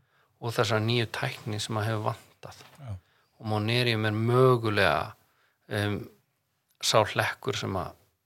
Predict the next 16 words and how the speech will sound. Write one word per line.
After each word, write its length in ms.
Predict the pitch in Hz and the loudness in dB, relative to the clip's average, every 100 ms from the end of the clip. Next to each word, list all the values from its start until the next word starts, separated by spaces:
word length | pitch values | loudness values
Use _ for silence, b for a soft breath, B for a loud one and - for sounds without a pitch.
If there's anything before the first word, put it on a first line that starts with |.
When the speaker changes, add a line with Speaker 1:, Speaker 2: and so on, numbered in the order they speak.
| _ - | _ -6
Speaker 1:
sárvantaði 920 | - 104 107 98 - - - - 127 _ _ _ | 2 2 2 -4 -6 -8 -4 -4 -6 _ _ _
og 140 | 117 104 | -10 -10
mun 220 | 104 - _ | -10 -14 _
koma 320 | - 113 101 | -4 -2 0
núna 280 | 98 101 98 | -2 -2 -2
og 80 | 92 | -4
hjálpa 400 | - 98 - 92 | -6 -8 -8 -8
þessari 280 | 95 - 95 | -6 -6 -6
tækni 400 | - - - 110 | -8 -8 -10 -12
að 160 | 98 - | -12 -14
springa 460 | - - 104 104 92 | -18 -12 -12 -8 -6
út 260 | 85 110 - | -6 -10 -14
að 140 | 147 104 | -14 -14
einhverju 240 | - 98 | -14 -12
leyti. 300 | 92 92 - - _ _ _ B B B B B B B B B B - | -12 -12 -16 -20 _ _ _ B B B B B B B B B B -2
Og 280 | 107 - | -2 -2